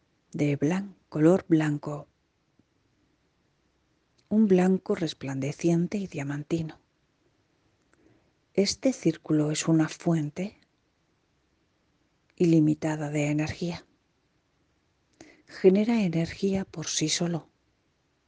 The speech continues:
Tiene esta gran capacidad. Siente ya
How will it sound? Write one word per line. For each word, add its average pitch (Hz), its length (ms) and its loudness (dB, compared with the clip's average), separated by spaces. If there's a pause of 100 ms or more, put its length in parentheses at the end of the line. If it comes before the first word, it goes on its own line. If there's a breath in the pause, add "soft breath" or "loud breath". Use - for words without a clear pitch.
(3250)
Tiene 160 360 4
esta 156 300 -6
gran 180 300 -2
capacidad. 190 720 -6 (2750)
Siente 214 640 0
ya 139 340 -12